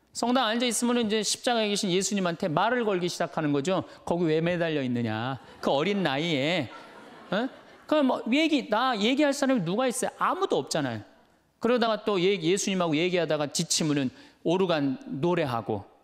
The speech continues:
그러다 또 성당 의자에서 자고, 그럼 오후 네 시 되면은 나는 또 집에 오는 거예요. 그러니까 나한테 내 인생의 학교는 성당이 학교였어요. 그리고 내 선생님은 누구였느냐?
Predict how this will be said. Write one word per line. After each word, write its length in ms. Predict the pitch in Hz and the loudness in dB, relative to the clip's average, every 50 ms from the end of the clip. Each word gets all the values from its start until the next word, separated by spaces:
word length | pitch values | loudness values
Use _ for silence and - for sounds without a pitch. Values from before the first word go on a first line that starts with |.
| _ _ _ - | _ _ _ -2
그러다 280 | - 269 254 226 220 | -2 0 0 0 -2
또 140 | 214 - 180 | 0 -2 -2
성당 500 | - - 165 170 175 165 165 151 147 143 | 0 0 0 0 0 0 0 0 0 0
의자에서 380 | 185 180 190 160 160 139 - 147 | 0 0 0 0 0 -2 -2 -4
자고, 500 | - - 120 135 143 135 - 120 98 - - - _ _ _ _ _ _ _ _ _ | -4 -4 -4 -4 -4 -4 -4 -4 -4 -6 -12 -20 _ _ _ _ _ _ _ _ _
그럼 180 | - 269 262 | 0 2 2
오후 200 | 226 269 294 302 269 | 4 4 4 4 4
네 120 | 220 233 254 | 4 4 2
시 140 | 247 262 | 0 0
되면은 360 | 220 240 233 240 262 285 330 - - - - - - | 0 0 2 2 2 2 0 -2 -8 -18 -14 -4 -2
나는 280 | 220 233 233 233 220 - | 0 0 0 -2 -2 -2
또 140 | 220 185 - | -4 -4 -2
집에 240 | - - 208 196 | -4 -2 0 2
오는 300 | 180 135 139 156 170 180 | 2 2 0 0 -2 -2
거예요. 220 | 175 156 117 110 104 - - - - - _ _ | 0 -2 -2 -4 -6 -12 -18 -20 -20 -20 _ _
그러니까 240 | - 233 233 185 170 | -2 0 2 2 2
나한테 260 | 175 190 196 - 202 | 0 0 -2 -4 -2
내 160 | 175 147 160 185 | 0 2 2 2
인생의 400 | 208 214 208 202 214 202 190 185 | 2 0 0 0 0 0 -2 -2
학교는 580 | - 294 285 - - - 240 226 240 233 190 | -2 -4 -4 -2 -2 0 0 2 0 -2 -4
성당이 540 | 170 - - 151 160 175 175 165 170 151 143 | -6 -4 -4 -2 -2 -2 -2 -2 0 0 -2
학교였어요. 560 | 151 220 214 - - - 131 - - - 113 107 - _ _ _ _ _ _ _ _ _ | -2 -4 -6 -4 -6 -4 -2 -4 -4 -4 -8 -10 -14 _ _ _ _ _ _ _ _ _
그리고 220 | - - 202 196 165 | 0 0 2 2 2
내 100 | 185 196 | 2 2
선생님은 580 | 196 - 285 285 254 269 247 233 226 220 180 | 2 2 2 2 4 2 2 2 0 0 0
누구였느냐? 540 | 151 165 185 208 202 196 190 196 214 262 277 | 0 0 2 2 2 2 0 0 0 0 -2